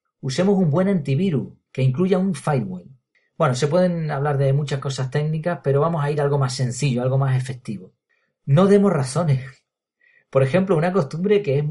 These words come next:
muy molesta y aparte insensata. No reenviemos los típicos mensajes de WhatsApp,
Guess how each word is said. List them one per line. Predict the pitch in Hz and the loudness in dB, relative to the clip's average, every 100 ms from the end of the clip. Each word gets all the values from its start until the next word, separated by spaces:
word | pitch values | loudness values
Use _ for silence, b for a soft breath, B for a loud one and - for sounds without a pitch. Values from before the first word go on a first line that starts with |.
| - | -6
muy | 147 135 123 110 143 180 190 180 - | -4 -4 -4 -4 -4 -2 -2 -4 -4
molesta | 127 120 147 143 - 202 240 | -4 0 -2 -2 -6 -6 -6
y | 139 | -6
aparte | 113 131 139 160 190 196 160 | -6 -4 -6 -4 -4 -4 -4
insensata. | 131 123 107 - 165 196 104 - _ _ _ _ _ - | -4 -4 -8 -2 -2 -2 -8 -16 _ _ _ _ _ -2
No | 131 208 | 2 4
reenviemos | 220 170 147 127 139 190 202 190 | 4 2 2 0 0 0 -2 -2
los | 139 | -2
típicos | 151 180 196 185 131 | -4 -6 -4 -4 -2
mensajes | 131 123 156 170 143 | -2 -4 -6 -6 -2
de | 127 | -2
WhatsApp, | 151 160 - 170 170 | -2 -4 -4 -4 -4